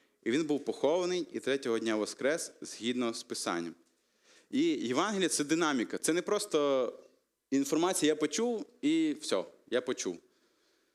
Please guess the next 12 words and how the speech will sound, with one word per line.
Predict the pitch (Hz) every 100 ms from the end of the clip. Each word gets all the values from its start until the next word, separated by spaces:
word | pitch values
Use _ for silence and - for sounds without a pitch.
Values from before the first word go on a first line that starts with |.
| _ _ _ -
Ми | 139
можемо | 214 196 175
тут | 175
побачити, | 156 165 156 -
що | - 135 131 131 -
Павло | 131 147
пише, | 131 139 - 90
що | - 131
він | 185
прийняв, | 202 180 139 113 120 139 - -
це | -
процес, | - - - 104 107 -